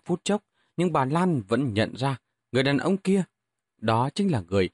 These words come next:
bị sự ngu xuẩn của mình hại chết, Viên Lãng. Trong lòng có quỷ nên bà ta quá sợ hãi, lập tức nháo nhào chạy ra khỏi biệt thự. Ngày hôm sau, bà ta gọi cho ông Lam đến chuyển núi ngọc đi.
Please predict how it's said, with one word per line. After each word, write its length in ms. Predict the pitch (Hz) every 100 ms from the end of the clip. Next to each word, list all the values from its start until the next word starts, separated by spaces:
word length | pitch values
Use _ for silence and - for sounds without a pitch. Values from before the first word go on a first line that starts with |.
| _ _
bị 240 | 135 135 120
sự 200 | - 131
ngu 220 | 151 202
xuẩn 280 | - 104 80
của 180 | - 92
mình 220 | 87 76
hại 200 | - 71 -
chết, 140 | 151 - _ _ _ 110
Viên 200 | 95 73
Lãng. 240 | 92 123 165 _ _ _ _ _ -
Trong 160 | 127
lòng 280 | 107 95 98 -
có 80 |
quỷ 320 | 190 131 95 - _ -
nên 160 | 185 151
bà 120 | 123
ta 160 | 185
quá 260 | 185 165 202
sợ 240 | - 107 92
hãi, 280 | 113 156 208 _ _
lập 160 | 117 123
tức 120 | 214 202
nháo 200 | 160 190
nhào 320 | 196 117 104
chạy 220 | 101 117 147
ra 120 | 202
khỏi 240 | 196 98 80
biệt 160 | 92 -
thự. 160 | 95 - _ _ _ _ _ _ -
Ngày 280 | 98 80 -
hôm 240 | 110 104
sau, 280 | - 101 98 _ _ -
bà 140 | 139
ta 140 | 208 180
gọi 240 | 120 90 101
cho 120 | 135
ông 260 | - 120 113
Lam 360 | 120 120 110
đến 200 | 98 151 190
chuyển 260 | - 90 73
núi 140 | 110
ngọc 220 | 139 87 -
đi. 180 | 104